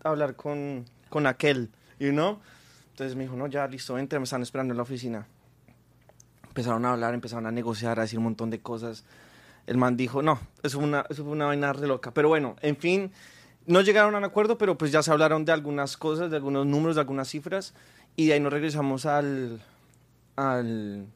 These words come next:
al Super Bowl, a las, a los ensayos. Entonces, de vuelta, yo estaba hablando con el representante de José, y él me decía, "G, tranquilo, no te preocupes,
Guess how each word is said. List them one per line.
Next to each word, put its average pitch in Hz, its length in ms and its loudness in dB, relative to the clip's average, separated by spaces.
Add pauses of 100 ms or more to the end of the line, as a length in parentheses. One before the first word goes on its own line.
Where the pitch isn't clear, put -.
(640)
al - 100 -10
Super 170 260 -2
Bowl, 104 180 -6 (260)
a 110 100 -4
las, 110 200 -6
a 110 140 -6
los 113 140 -2
ensayos. 123 560 -4 (560)
Entonces, 131 360 -6
de 143 80 2
vuelta, 131 340 2
yo 120 100 -4
estaba 131 180 2
hablando 127 260 0
con 131 160 -6
el 127 80 -4
representante 127 520 -8
de 117 40 -8
José, 123 220 -8
y - 20 -6
él 117 80 -6
me 120 120 -2
decía, 117 460 -2 (500)
"G, 143 240 0
tranquilo, 139 600 0
no 135 100 0
te 135 80 -16
preocupes, 135 600 -4